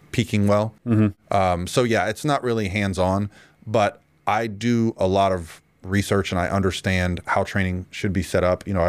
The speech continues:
Speaker 1: I, I work with Brett Contreras on, you know, he was the first guy to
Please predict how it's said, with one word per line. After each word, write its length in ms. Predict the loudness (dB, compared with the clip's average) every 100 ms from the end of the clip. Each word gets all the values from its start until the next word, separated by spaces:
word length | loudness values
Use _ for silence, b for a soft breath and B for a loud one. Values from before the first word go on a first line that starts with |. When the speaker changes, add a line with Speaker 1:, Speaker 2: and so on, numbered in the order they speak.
| 0
Speaker 1:
I, 40 | 0
I 40 |
work 220 | 0 0
with 120 | -2
Brett 160 | -2 -4
Contreras 600 | -4 -2 0 2 -2 -6
on, 380 | -2 0 0 -2 B B B
you 60 | -2
know, 100 | 0
he 100 | 2
was 160 | 0 -2
the 60 |
first 260 | -2 -2 0
guy 160 | -2
to 180 | -2 -4